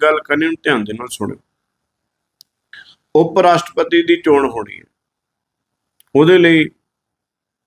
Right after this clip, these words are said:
ਜਿਹੜੀ ਵੋਟ ਹੁੰਦੀ ਹੈ, ਚਲੋ ਮੈਂ ਹੋਰ ਨਹੀਂ ਕਿਸੇ ਦੀ ਗੱਲ ਕਰਦਾ, ਜਿਹੜੇ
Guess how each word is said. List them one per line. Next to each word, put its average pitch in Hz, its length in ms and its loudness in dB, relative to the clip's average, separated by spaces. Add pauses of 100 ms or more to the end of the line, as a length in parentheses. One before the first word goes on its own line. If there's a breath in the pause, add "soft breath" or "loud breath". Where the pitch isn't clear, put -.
(240)
ਜਿਹੜੀ 151 300 2
ਵੋਟ 123 420 0
ਹੁੰਦੀ 127 340 2
ਹੈ, 110 140 -2 (1400)
ਚਲੋ 185 180 4
ਮੈਂ 196 100 4
ਹੋਰ 160 280 4
ਨਹੀਂ 185 100 2
ਕਿਸੇ 170 180 -4
ਦੀ 170 160 0
ਗੱਲ 147 160 2
ਕਰਦਾ, 156 240 -2
ਜਿਹੜੇ 190 160 -6